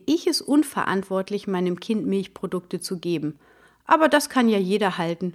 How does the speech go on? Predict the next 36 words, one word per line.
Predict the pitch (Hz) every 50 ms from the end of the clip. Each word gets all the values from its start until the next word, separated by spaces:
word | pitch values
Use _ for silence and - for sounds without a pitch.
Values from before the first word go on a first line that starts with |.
| - _
wie | 175 175 170
er | 160 151 151
will.“ | 170 175 165 147 - - _ _ _ _ _ _ _ _ _ _ _ _ _ _ _ _ _ _ _ _ _ _
Ja, | - 165 202 233
also | 220 202 190 175 185 185 190 - - - - _ _ -
das | 190 - -
heißt, | - 208 220 220 - - - -
ähm, | - - 196 190 190 185 180 - - _ - -
auch | 185 185 185 -
hier | - - 226 254 254 233
wieder | 247 214 226 214 208
so | 175 208
ein | 196 185 170
bisschen | 214 208 - - - 190 175 -
Aufklärung | - 151 165 196 240 247 - - - - - 262 254 262 269 269 285 269 262
mit | 254 262 262 -
auf | 214 233 233
den | - 262 247 240 226 -
Weg | 240 240 247 247
gegeben. | 247 247 233 - 240 240 247 240 247 247 247 - - - - - - - _ _ _
Auch | - 185 185 196 202 202 - - - -
so | 208 175 208 196
ein | 190 170
bisschen, | 202 202 196 196 - - 185 185 180
„Hey, | 170 185 190 190 190
guck | - - 240 226 -
mal, | 226 202 185 180
was | 185 180 185 - - -
du | - 202 202 202
da | 202 220 220 226
machst.“ | 233 269 330 453 - - - - - - - - - - - - - - _ _ _ _ _ _ _ _
Bewusstwerdung | - 180 202 196 175 175 208 269 302 - - - 240 233 254 262 262 262 254 254 254 254 254 226
der | 214 196 175 -
eigenen | 185 190 220 233 - 262 247 254
Fehler | 254 - - 277 262 269 277 285 285 285 285 285 - - 247
sozusagen, | 233 240 247 240 - - 269 254 233 247 240 240 240 247 247 247 247 240 233